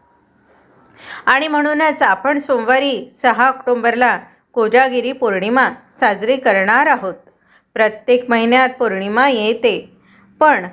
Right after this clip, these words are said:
कोजागिरी पौर्णिमेचं महत्त्व काही खास ओरच आहे. ही वर्षातील सर्वात मोठी पौर्णिमा मानली जाते. याच दिवशी माता लक्ष्मीचं जन्म समुद्रमंथनातून झाला होता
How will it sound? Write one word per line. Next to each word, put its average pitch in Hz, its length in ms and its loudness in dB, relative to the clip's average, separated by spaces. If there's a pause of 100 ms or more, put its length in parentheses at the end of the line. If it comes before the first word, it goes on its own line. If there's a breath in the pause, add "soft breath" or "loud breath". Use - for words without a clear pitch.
(140)
कोजागिरी 254 480 0
पौर्णिमेचं 277 680 0
महत्त्व 269 420 0 (440)
काही 220 440 0
खास 226 440 -2 (200)
ओरच 233 460 -4
आहे. 175 240 -6 (560 soft breath)
ही 320 120 4
वर्षातील 254 640 0
सर्वात 240 500 0
मोठी 240 280 -6
पौर्णिमा 240 580 -2
मानली 214 340 2
जाते. 208 600 -2
याच 220 340 -2
दिवशी 220 340 -8
माता 214 360 -4
लक्ष्मीचं 220 760 -4 (540 loud breath)
जन्म 240 480 0 (320)
समुद्रमंथनातून 269 960 0
झाला 226 300 0
होता 254 360 -6